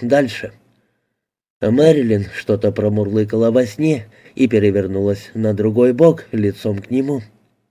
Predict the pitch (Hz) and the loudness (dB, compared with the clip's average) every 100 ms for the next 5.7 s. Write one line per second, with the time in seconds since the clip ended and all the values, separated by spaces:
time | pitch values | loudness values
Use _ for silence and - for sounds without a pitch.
0 | _ _ _ _ _ _ _ _ - 101 | _ _ _ _ _ _ _ _ -4 2
1 | 107 113 120 160 156 113 104 - 107 104 | 4 4 6 4 4 2 2 -2 -2 -2
2 | 101 110 110 113 139 131 151 131 - 107 | 2 2 2 0 -2 0 0 0 -2 -6
3 | 98 104 104 104 107 110 123 147 139 101 | -4 0 0 0 -2 -2 0 0 0 -4
4 | - _ _ _ _ _ _ _ - 123 | -12 _ _ _ _ _ _ _ -4 0
5 | 117 120 104 135 117 104 | 2 2 2 0 2 -2